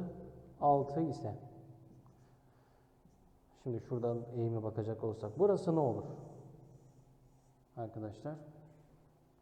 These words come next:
Eğim eksi bir bölü iki ise burası arkadaşlar on iki olur. Peki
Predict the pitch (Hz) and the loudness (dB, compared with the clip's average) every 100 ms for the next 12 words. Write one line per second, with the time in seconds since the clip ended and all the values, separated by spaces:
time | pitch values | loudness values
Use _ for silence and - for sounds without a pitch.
0 | _ - - - - - - - - 147 | _ -20 -20 -20 -20 -20 -20 -20 -6 0
1 | 165 147 147 - 160 165 143 143 143 147 | 0 0 -4 -2 2 4 4 4 2 -4
2 | 120 123 135 175 - 139 127 127 123 120 | -2 0 2 2 4 2 2 2 0 0
3 | 170 180 - - - - - - - - | -4 -4 -6 -10 -12 -14 -16 -18 -18 -20
4 | - - - - - - - - - - | -20 -20 -20 -20 -20 -20 -20 -20 -20 -20
5 | - 165 123 - 151 117 95 - - - | -2 0 0 0 0 0 -2 -10 -14 -16
6 | - - - - - - - - - - | -18 -18 -20 -20 -20 -20 -20 -20 -20 -20
7 | - - - - _ - - - - - | -20 -20 -20 -20 _ -20 -20 -20 -20 -20
8 | - - 202 196 180 | -20 -6 -6 0 0